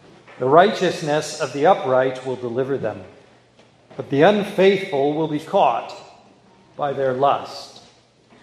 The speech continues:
When a wicked man dies, his expectation will perish,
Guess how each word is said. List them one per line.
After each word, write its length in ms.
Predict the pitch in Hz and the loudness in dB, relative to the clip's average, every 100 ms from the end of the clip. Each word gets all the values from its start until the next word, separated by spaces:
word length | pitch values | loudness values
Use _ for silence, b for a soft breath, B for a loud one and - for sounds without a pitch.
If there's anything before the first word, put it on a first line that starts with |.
| b b - | b b 0
When 140 | 156 | 4
a 60 | 180 | 6
wicked 360 | 254 262 220 | 6 4 -2
man 360 | 170 147 139 139 | 0 0 0 0
dies, 720 | 151 180 147 117 107 113 - | 4 4 4 0 -2 -8 -12
his 240 | 131 156 160 | -6 -4 -2
expectation 960 | 160 - 143 - 160 160 160 139 113 | -2 -2 -4 -2 -2 -2 -2 -6 -6
will 120 | 107 | -6
perish, 920 | 101 - 196 160 127 156 - - - | -8 -6 0 4 4 2 -2 -10 -14